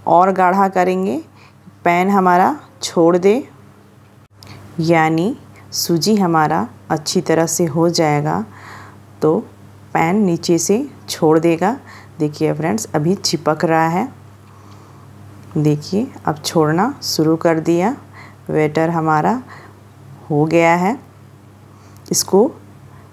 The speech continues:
बाउल में निकाल लेंगे और फिफ्टी परसेंट ठंडा करेंगे,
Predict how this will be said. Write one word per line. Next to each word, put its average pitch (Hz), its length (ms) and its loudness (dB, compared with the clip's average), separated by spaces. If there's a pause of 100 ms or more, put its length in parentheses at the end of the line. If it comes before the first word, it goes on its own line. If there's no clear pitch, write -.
बाउल 165 320 4
में 185 140 0
निकाल 156 380 2
लेंगे 190 400 -2 (1700)
और 160 160 0 (100)
फिफ्टी 202 340 0
परसेंट 196 540 -2 (640)
ठंडा 165 320 0
करेंगे, 190 460 0